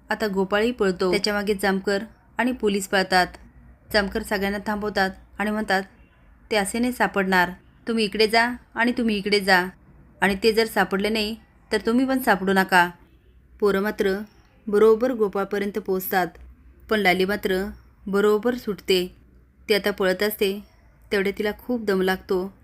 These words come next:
आणि ती एका ठिकाणी थांबते. पहिले आर्या रस्त्यावर आलेली असते, पण आवाज ऐकल्यानंतर ती पुन्हा पळत जाते आणि लपून बसते आणि हळूच बघते तर मुखवटे आला. आता आर्याला काय बोलावं हेच कळत नाही.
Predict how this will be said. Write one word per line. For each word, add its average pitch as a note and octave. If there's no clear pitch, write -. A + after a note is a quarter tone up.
आणि G#3+
ती A3+
एका G#3
ठिकाणी A3+
थांबते. F#3
पहिले G#3+
आर्या G#3
रस्त्यावर G#3
आलेली G3
असते, G#3
पण A3
आवाज G3+
ऐकल्यानंतर G#3
ती A#3
पुन्हा A#3+
पळत G3+
जाते A3
आणि C4
लपून G3
बसते F#3+
आणि G#3+
हळूच G3
बघते A3
तर B3+
मुखवटे G3+
आला. F3+
आता G#3+
आर्याला G3+
काय G#3
बोलावं G3
हेच B3
कळत F#3
नाही. F3+